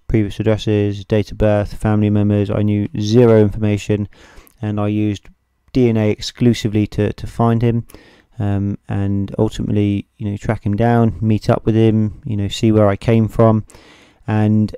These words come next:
what I found is I found the process was very complicated. You know, there was hundreds of different sort of companies,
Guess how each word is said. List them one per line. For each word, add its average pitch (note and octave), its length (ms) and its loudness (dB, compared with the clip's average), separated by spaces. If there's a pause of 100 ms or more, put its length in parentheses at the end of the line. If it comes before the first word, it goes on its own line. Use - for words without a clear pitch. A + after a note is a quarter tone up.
what - 160 2
I C3+ 60 6
found B2 320 6
is A2 40 4
I A#2 60 6
found C3+ 200 4
the A#2+ 40 4
process A#2 400 4
was G#2 140 0
very G#2+ 180 4
complicated. A#2 800 0
You G#2+ 100 -2
know, G2+ 140 0
there G#2 140 0
was - 180 -6 (420)
hundreds A2+ 380 4
of A2 60 2
different G2+ 340 -2
sort - 160 -10
of G2+ 60 -10
companies, G#2+ 720 -2